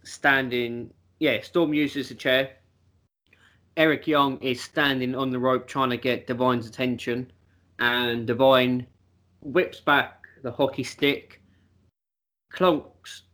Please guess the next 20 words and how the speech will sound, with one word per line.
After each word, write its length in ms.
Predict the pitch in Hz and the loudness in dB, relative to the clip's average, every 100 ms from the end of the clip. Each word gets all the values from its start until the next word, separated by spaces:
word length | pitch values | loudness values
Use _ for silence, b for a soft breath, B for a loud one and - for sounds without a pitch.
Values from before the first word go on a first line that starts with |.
| _ _ _ _ _ 120 | _ _ _ _ _ -4
uh, 400 | 117 113 110 107 | -2 0 0 0
Eric 280 | 131 120 - | 0 0 -2
Young 160 | 117 113 | -4 -2
in 60 | |
the 80 | 117 | 0
head, 340 | 135 135 127 - - _ _ _ - | 2 2 0 -10 -20 _ _ _ -10
and 220 | 120 113 | -6 -4
James 320 | 110 135 135 - | 0 0 0 -2
Storm 300 | 135 120 120 | -2 -2 -2
gets 220 | 110 - | -6 -6
the 60 | 120 | -2
roll 260 | 117 113 | 0 2
up 320 | 113 - - _ | 0 -2 -10 _
for 220 | - 147 127 | -2 0 0
the 80 | |
three 280 | - - 107 | -2 -6 -6
count. 400 | 104 113 104 101 - _ _ _ - | -2 -2 -2 -4 -12 _ _ _ -14
And 120 | 98 110 | -6 -2
we 260 | 110 113 | 0 0
have 260 | 104 117 | 0 0